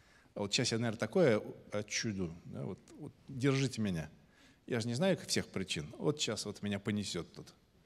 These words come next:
Чтобы этого не происходило, некоторые фи-, э, психологи считают, возникло это ощущение того, что я контролирую, я более-менее знаю, что будет, хотя до конца не понимаю истинных причин происходящего.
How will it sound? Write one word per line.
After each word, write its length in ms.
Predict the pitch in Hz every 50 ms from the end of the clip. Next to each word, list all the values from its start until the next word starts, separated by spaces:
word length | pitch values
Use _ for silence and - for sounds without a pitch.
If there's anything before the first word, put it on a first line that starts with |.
| - - - - - - - - - - - - - _ _
Чтобы 260 | - - - 147 151
этого 140 | 170 147 147
не 120 | 147 156 147
происходило, 840 | - 156 147 135 - 156 151 175 214 233 220 175 139 120 104 98 98 - - - - - - -
некоторые 360 | - 127 113 117 - 117 113 104
фи-, 400 | - - - - - - - -
э, 600 | - 127 - - 123 120 117 113 113 110 110 110 107 - - - - - - - -
психологи 480 | - - 123 - 170 175 175 151 123
считают, 400 | 110 - - - - 110 104 -
возникло 360 | 107 110 117 117 165 175 175 160
это 160 | 143 - 139
ощущение 400 | 120 - - - 151 127 117 117
того, 160 | 120 117 113
что 140 | 110 - 113
я 120 | 127 131
контролирую, 640 | - - 104 98 - 127 135 151 196 226 214 196 170
я 100 | 143 127
более-менее 480 | 123 135 135 131 123 127 127 120 117 117
знаю, 220 | 117 120 113 107
что 140 | - - 113
будет, 420 | 123 156 220 220 214 185 - - - - - - - - - - _ -
хотя 160 | - 117 -
до 100 | 147 143
конца 260 | - 131 127 123 - 151
не 100 | 139 123
понимаю 400 | - 123 117 117 120 127 131 117
истинных 340 | 110 113 - 107 98 92
причин 460 | - - 117 107 - - 160 147 143 131 - - - - - - _ _ _ _
происходящего. 600 | - - 110 - - 104 98 92 85 - - -